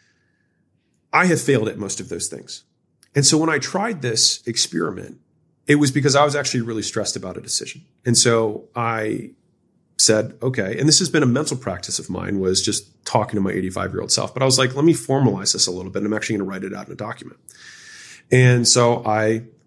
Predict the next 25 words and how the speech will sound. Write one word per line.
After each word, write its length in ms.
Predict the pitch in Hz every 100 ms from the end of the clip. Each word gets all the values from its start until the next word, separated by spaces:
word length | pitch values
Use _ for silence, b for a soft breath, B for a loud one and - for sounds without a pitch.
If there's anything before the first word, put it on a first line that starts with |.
| _ _
I 80 | 110
started 420 | 107 101 107 98
talking 460 | - 98 98 107 98
to 300 | - 101 98
my 180 | 101 110
future 280 | 175 170
self. 280 | 127 - -
And 80 | -
it 20 |
was 120 | 139
kind 180 | - 190
of 80 | 139
interesting 600 | 175 - 127 101 98 107
is, 420 | 120 113 104 - b b b b
um, 460 | - 110 101 98 - _ _ _ _ _ _
it, 340 | 135 165 - _ _ _ _ _ _ _ _ _ _
I 80 | 156
could 140 | - 151
hear 260 | - 226
myself 500 | 202 170 139 175 139
laughing 360 | 151 139 135 127
at 80 | 95
myself. 540 | 104 - 98 - _ _ _ _ _ _ _ _ _ _ B B B B
So, 280 | - 170 151
like, 320 | 117 139